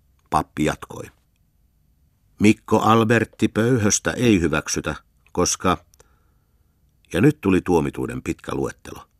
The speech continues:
Kovin monelta olikin nyt taas kielletty avio-oikeus. Se luettelo päättyi Sikasen sukuun. Sille piti pappi aivan erityisen puheen, alkaen, "Ja sitten seuraa Sikanen,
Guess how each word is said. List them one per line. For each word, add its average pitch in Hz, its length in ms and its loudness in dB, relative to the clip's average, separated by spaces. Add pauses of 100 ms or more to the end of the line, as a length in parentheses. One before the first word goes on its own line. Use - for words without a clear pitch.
(680)
Kovin 107 300 8
monelta 104 380 6
olikin 95 320 2
nyt 85 120 -4
taas 87 220 -2
kielletty 85 500 -2
avio-oikeus. - 920 -6 (680)
Se - 160 -4
luettelo 87 460 2
päättyi 80 420 -2
Sikasen 78 520 -2
sukuun. - 440 -10 (680)
Sille 92 280 2
piti 76 260 -6
pappi 87 340 -2
aivan 73 260 -2
erityisen 73 580 -4
puheen, 69 400 -6 (120)
alkaen, 78 560 -2 (1800)
"Ja 117 80 2
sitten 190 420 4
seuraa 135 480 4
Sikanen, 95 600 0